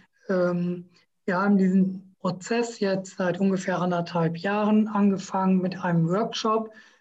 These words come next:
ähm, den wir als S P D,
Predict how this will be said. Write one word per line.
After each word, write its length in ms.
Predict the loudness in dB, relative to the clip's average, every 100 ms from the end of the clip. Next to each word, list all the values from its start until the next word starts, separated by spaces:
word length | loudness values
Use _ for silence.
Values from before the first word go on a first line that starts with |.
| _ _
ähm, 420 | -2 0 0 -2 0
den 180 | 0
wir 200 | 2 0
als 520 | 0 0 0 -2 -10 -10
S 180 | -8 -8
P 160 | -4
D, 420 | 0 2 4 2